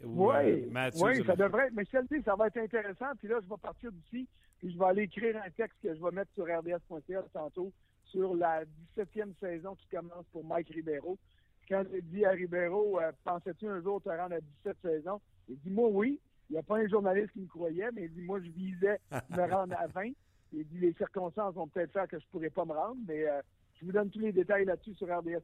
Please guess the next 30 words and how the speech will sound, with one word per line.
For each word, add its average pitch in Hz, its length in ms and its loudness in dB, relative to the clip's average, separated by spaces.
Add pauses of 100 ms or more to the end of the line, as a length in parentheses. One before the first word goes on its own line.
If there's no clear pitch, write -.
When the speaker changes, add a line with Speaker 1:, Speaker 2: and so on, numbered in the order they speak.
Speaker 2:
point 175 180 -10
C 160 80 -8
A 151 60 -8
tantôt. » 131 280 -14 (200)
Speaker 1:
On 113 140 -6
a 127 40 0
hâte 131 200 2
de 127 100 0
te 113 80 -10
lire, 135 120 0
François. 123 300 0
Bon 139 220 2
match, 156 280 -2
puis 131 220 -2
on 120 260 0
se, 117 120 -6 (180)
hey, 107 140 -4
bon 110 180 -2
match. 127 200 -2
J'ai, 117 280 -4
j'ai, 113 180 -6 (140)
j'ai 120 140 -6
pris 156 160 -8
ton 143 120 0
patois. 135 360 -4 (1400)
Speaker 2:
C'est 196 120 4
bon, 262 260 2
ça. 160 80 -8
Fait 165 160 -8
que - 80 -8